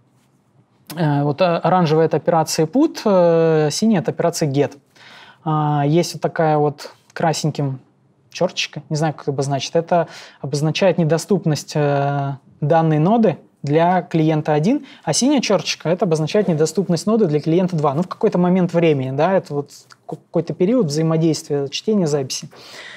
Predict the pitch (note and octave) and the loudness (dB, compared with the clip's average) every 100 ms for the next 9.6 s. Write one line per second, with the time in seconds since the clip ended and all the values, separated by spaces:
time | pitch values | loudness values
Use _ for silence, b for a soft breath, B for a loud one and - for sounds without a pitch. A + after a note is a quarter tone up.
0 | B B B - E3 D#3 C#3 B B B | B B B -6 0 2 2 B B B
1 | - D3+ D3+ - B3 - G#3 A3+ A3+ F3 | -4 0 0 0 -2 2 2 0 -2 -4
2 | E3+ E3 F#3 F#3+ F3 E3+ C4+ C4 - A3+ | -2 0 0 2 0 2 2 2 0 -2
3 | - - D#3 F#3+ G3+ F3+ D#3 D#3 E3 - | -4 -2 0 2 0 -2 -2 -2 -2 -2
4 | C#3+ C3 D3+ B3+ A3 G3 G3 F#3 F#3 C3 | -2 -2 -4 0 2 2 2 2 2 0
5 | C3+ D3 F3+ F3 D#3+ G3 A3 - F3 D#3+ | -2 0 0 0 0 0 0 0 0 2
6 | D3+ D3+ F3+ - D#3 F3+ F3 C#3 C#3 C#3 | 2 2 -2 0 2 2 0 -4 -2 -2
7 | C#3+ D#3 F3+ D#3+ D3+ D3+ D3+ F#3 D#3+ D#3 | -2 -2 -2 0 0 0 0 -2 -2 -4
8 | - D3+ - C#3 D3 F3+ D#3 D3 _ _ | -2 -4 -4 -6 -4 -4 -6 -10 _ _
9 | _ C3 C#3+ D3 D#3 F#3 | _ -4 -2 0 0 -2